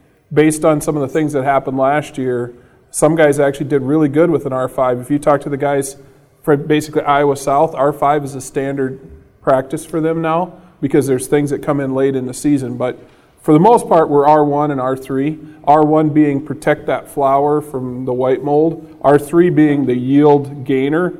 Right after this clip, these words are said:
and then R five is more of, like, the yield maintainer. So it's, it's really, when is, what is the weather doing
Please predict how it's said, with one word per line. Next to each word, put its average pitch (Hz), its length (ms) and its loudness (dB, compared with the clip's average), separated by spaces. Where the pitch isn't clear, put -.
and 139 100 0
then 143 160 2
R 143 280 4
five 147 640 2
is 135 160 -2
more 135 320 0
of, 127 80 -4
like, 127 260 -4
the 135 80 -12
yield 139 460 2
maintainer. 127 800 -4
So 139 500 0
it's, 151 260 0
it's 151 260 -2
really, 165 400 6
when 180 380 2
is, 190 180 0
what 185 220 4
is 190 100 4
the 180 80 4
weather 175 380 4
doing 135 840 2